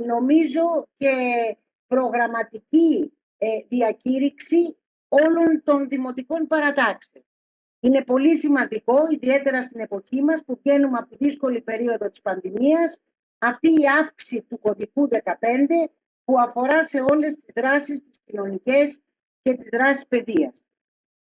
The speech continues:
Επίσης, παρουσιάζεται μια σημαντική αύξηση στα έργα επενδύσεων, που πλέον έχουν οριμάσει και πολλά έχουν κατατεθεί,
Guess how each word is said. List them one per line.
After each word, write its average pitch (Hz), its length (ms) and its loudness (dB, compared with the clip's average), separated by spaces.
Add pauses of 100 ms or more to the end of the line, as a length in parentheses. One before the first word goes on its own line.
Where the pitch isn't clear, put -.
(360)
Επίσης, 302 600 0
παρουσιάζεται 285 720 2
μια 302 240 4
σημαντική 285 600 0
αύξηση 294 420 0
στα 277 160 -2
έργα 285 280 2
επενδύσεων, 240 920 -2 (560)
που 247 120 -2
πλέον 294 340 4
έχουν 302 300 0
οριμάσει 233 640 -4
και 262 140 -6
πολλά 233 320 -2
έχουν 240 220 -8
κατατεθεί, 220 840 -4